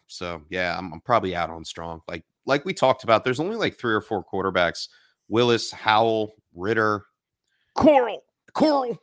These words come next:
Speaker 1: maybe, to be determined. Like, he, his, I wanna see a health check before I, I push the button on Coral. I mean, 'cause I'm not drafting anybody in the, even, especially in a Superflex, in the top, what, six picks,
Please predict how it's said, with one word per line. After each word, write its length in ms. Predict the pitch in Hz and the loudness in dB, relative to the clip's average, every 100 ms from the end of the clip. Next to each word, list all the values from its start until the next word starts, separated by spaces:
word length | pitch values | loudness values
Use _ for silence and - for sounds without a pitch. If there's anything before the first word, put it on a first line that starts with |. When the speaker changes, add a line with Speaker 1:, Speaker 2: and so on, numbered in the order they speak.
| _ | _
Speaker 1:
maybe, 520 | 127 135 110 107 85 _ _ | -2 0 0 -6 -12 _ _
to 100 | 165 | -2
be 120 | 151 | 0
determined. 580 | 156 156 127 156 110 82 | 0 0 0 0 -2 -4
Like, 200 | 92 87 | -4 -6
he, 280 | 110 131 _ | -8 -10 _
his, 460 | - 135 127 - - | -10 -8 -6 -8 -4
I 100 | 113 | 2
wanna 220 | 139 160 147 | 2 2 -4
see 200 | - 123 | -2 -2
a 60 | |
health 240 | 101 135 - | 0 -4 -4
check 280 | 113 92 - | -4 -4 -8
before 320 | - 95 87 | -10 -6 -2
I, 280 | 87 78 - _ _ - | -2 -4 -8 _ _ -6
I 80 | 87 | -4
push 240 | 123 - | -4 -8
the 80 | 85 | -8
button 300 | 95 95 78 | -6 -6 -8
on 140 | 78 | -14
Coral. 360 | - 92 82 80 | -10 -8 -6 -8
I 60 | |
mean, 180 | 82 80 | -10 -14
'cause 200 | 78 95 - | -14 -14 -8
I'm 120 | 104 | -4
not 200 | 120 117 | -4 -4
drafting 440 | 101 98 98 92 87 | 0 0 0 -4 -6
anybody 520 | 101 95 95 90 87 _ - _ | -6 -4 -2 -4 -8 _ -20 _
in 220 | 104 113 | -4 -4
the, 180 | 101 95 98 _ _ _ _ | -4 -8 -10 _ _ _ _
even, 240 | 160 151 123 95 | -4 -2 -4 -4
especially 460 | 101 - 165 156 | -8 -4 -4 -2
in 80 | 107 | -4
a 40 | |
Superflex, 760 | 95 - - 113 110 92 87 - - _ _ _ | -4 -6 -8 -8 -2 -2 -2 -10 -18 _ _ _
in 120 | 110 | -8
the 60 | 98 | -6
top, 420 | - 123 104 - - _ _ - | 0 4 4 2 -12 _ _ -12
what, 320 | 98 82 - _ _ | -6 -6 -6 _ _
six 360 | - 143 - - | -6 -6 -6 -6
picks, 540 | 117 107 123 - - | -2 -2 -2 -6 -10